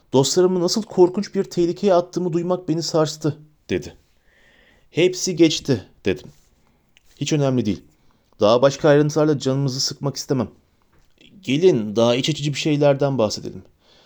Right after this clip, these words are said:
İşte hazine burada. Bundan daha güzel ne olabilir ki? Onu ilk gören kişi olmak hoşunuza gider diye düşündüm ve yanımda getirdim." "Tabii, hoşuma gider," dediyse de sesinde istekli bir hava yoktu.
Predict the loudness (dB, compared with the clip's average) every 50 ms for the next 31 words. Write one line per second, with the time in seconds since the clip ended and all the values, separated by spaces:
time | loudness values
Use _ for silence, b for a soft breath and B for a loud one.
0 | b b -6 -6 -2 2 4 4 4 6 4 2 0 2 0 0 0 -2 -4 -8
1 | _ _ _ _ _ _ _ _ _ _ _ _ -8 -4 -2 0 0 2 4 4
2 | 4 4 4 4 4 4 4 4 4 2 2 2 4 4 4 4 2 -2 -4 -6
3 | -8 -14 -20 -20 -20 -20 _ _ _ _ _ _ _ _ 0 0 2 2 0 0
4 | 0 2 4 4 4 4 2 -2 -8 -4 0 0 2 2 2 0 -2 -4 -6 -12
5 | -16 -12 -10 -6 -2 0 2 2 2 2 2 4 4 4 4 4 0 -4 -4 -6
6 | -10 -14 -14 -14 -14 -14 -16 -18 _ _ _ _ 2 2 4 4 2 2 0 0
7 | 0 0 -2 -4 -6 -10 -12 -14 -18 -20 _ _ _ _ _ _ _ _ _ _
8 | _ _ _ _ _ _ _ _ _ _ _ _ _ _ _ _ 2 2 4 4
9 | 2 0 0 -4 _ _ -6 -6 -4 -4 -2 -2 -2 -2 -2 2 2 2 2 0
10 | -4 _ b b b b b b b b b _ -8 -4 -2 -2 0 0 0 -2
11 | 0 2 2 2 2 2 2 2 2 2 0 -2 -2 -4 -4 -6 -8 -8 -10 -10
12 | -10 -8 -8 -8 -6 -6 -4 -2 -2 -2 -2 -2 -2 -4 -4 -2 -4 -2 0 0
13 | 0 0 0 0 -2 -2 -6 -10 -18 -20